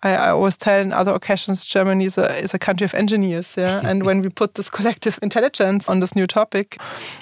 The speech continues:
Speaker 1: um, we can create a lot of innovation in, in this area as well. And there are super innovative companies and startups that really, um, give me some hope. Um, so <laughs>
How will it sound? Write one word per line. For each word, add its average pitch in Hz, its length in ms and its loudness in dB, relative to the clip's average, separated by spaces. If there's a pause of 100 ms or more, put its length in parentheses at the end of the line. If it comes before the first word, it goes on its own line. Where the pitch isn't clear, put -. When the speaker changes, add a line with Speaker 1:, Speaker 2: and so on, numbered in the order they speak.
(160)
Speaker 1:
um, 190 280 4
we 185 100 -2
can 190 220 0
create 185 360 2
a 196 60 0
lot 180 180 4
of 180 200 0
innovation 185 720 2
in, 185 200 0
in 180 160 0
this 175 180 -4
area 170 300 2
as - 180 -6
well. 165 240 2
And 165 120 2
there 165 100 2
are 170 120 2
super 170 500 0
innovative 170 440 0
companies 170 480 0
and 165 100 -4
startups - 400 -4
that - 260 -8
really, 160 320 -2
um, 160 280 0
give 196 180 0
me 196 80 2
some 170 200 2
hope. 151 280 -2 (160)
Um, 170 200 2
so - 260 2 (100)
<laughs> - 120 -16